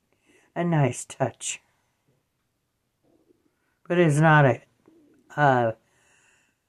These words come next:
big Band-Aid to heal everybody. All it does is get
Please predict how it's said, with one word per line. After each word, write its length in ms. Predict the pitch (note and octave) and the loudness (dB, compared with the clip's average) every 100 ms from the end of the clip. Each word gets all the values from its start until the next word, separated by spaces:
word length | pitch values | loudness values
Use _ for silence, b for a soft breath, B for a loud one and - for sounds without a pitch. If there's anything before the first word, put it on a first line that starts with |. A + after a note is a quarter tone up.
| _ _ _ _ _ _ | _ _ _ _ _ _
big 340 | G#3 G#3 D3+ | 2 2 0
Band-Aid 720 | F#3+ F#3 G3 F#3+ E3 D#3+ B2+ C3 | 4 4 6 4 4 4 2 2
to 120 | B2+ | 0
heal 440 | - F#3 F3 D#3+ | 0 2 4 4
everybody. 720 | D3+ C#3+ C3 A#2+ A#2 A2+ A2 - _ _ _ _ _ _ _ _ _ _ _ _ _ _ _ _ - | 4 4 2 2 -4 -6 -10 -18 _ _ _ _ _ _ _ _ _ _ _ _ _ _ _ _ -2
All 200 | D3+ D#3 | 0 2
it 180 | C#3+ | 0
does 400 | A#2+ C#3+ C3 B2 | 2 2 4 2
is 160 | B2 A2+ | 0 -2
get 280 | - A#2 | -2 -2